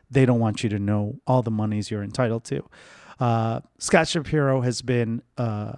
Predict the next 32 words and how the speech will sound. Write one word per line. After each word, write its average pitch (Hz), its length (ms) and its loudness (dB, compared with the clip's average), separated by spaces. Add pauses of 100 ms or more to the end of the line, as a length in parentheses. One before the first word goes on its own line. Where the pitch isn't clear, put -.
(260)
helping 165 500 4
injured 147 320 2
workers 117 480 -2
for - 220 -10
over 123 240 4
twenty 117 340 2
years. 151 400 -2 (560)
In 214 140 8
addition, 165 580 2
his 120 240 2
firm 131 320 2
handles 120 460 0
multiple 135 600 0
other 123 280 0
cases, - 640 -4 (280)
including, 135 760 4 (260)
uh, 131 220 -6 (100)
personal 151 320 4
injury 127 300 4
cases 117 640 -2 (240)
and 110 480 0
entertainment 131 580 2 (200)
law 113 460 -2
issues. 123 460 -6
He 113 200 -2
has 107 100 -2
handled 120 480 0
a 127 40 -4
lot 123 360 2
of, 120 140 0 (560)
uh, 113 400 -2 (100)
my 156 420 4